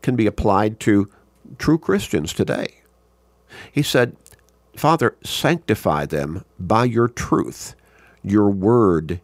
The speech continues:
is truth." Now, the politically correct movement cannot accept that particular prayer by Jesus because they do not agree that the Bible is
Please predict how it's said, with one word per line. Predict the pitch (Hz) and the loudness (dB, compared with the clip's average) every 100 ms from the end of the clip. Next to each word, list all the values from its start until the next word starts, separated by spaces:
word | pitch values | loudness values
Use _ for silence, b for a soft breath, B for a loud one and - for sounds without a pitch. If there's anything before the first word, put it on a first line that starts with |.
| _ - | _ 0
is | 90 87 80 - _ | 2 2 -2 -12 _
truth." | - - 101 - - - - _ _ _ _ _ _ _ _ _ _ _ | -12 -4 -2 -2 -6 -14 -16 _ _ _ _ _ _ _ _ _ _ _
Now, | - 95 | -2 0
the | 90 | 0
politically | 110 123 131 104 | 0 -2 -2 -6
correct | 101 104 101 - | -4 -2 -2 -2
movement | 98 120 107 80 | -2 0 -2 -8
cannot | - 101 95 101 | -6 -4 0 0
accept | 101 - - - - - - | -2 -6 -6 -4 -6 -10 -16
that | 98 98 104 _ | -6 -4 -4 _
particular | 98 - 98 - 85 78 | -8 -2 -4 -2 -4 -2
prayer | - - 76 - - | -4 -4 -2 -2 -6
by | - 78 | -6 -6
Jesus | 78 104 120 - - - - b b b b b b - | -2 -2 -2 -6 -10 -10 -10 b b b b b b 0
because | 117 - 131 120 50 - - - | 0 2 2 2 0 -6 -6 -6
they | 98 101 | 0 2
do | 107 101 92 | 4 2 2
not | 90 110 127 - | 0 2 0 0
agree | 98 90 87 139 127 - - _ _ | -4 -4 0 0 0 -6 -18 _ _
that | - 160 90 - | -10 -2 -2 0
the | 82 | -4
Bible | 76 90 117 95 67 55 60 _ - | -2 0 2 0 -2 -12 -14 _ 2
is | 117 98 65 69 76 | 4 4 0 -8 -10